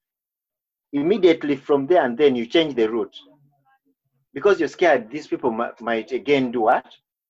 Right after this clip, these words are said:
So it means we are walking out of fear.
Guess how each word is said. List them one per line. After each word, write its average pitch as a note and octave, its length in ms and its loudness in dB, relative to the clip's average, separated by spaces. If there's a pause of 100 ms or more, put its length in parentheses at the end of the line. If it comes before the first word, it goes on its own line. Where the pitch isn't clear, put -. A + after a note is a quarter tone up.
(840)
So D3+ 220 0
it D#3+ 180 -4
means F#3 260 -2
we C#3+ 60 -2
are C#3+ 60 2
walking D3 340 0
out D#3+ 220 0
of A2 160 -4
fear. B2+ 420 -2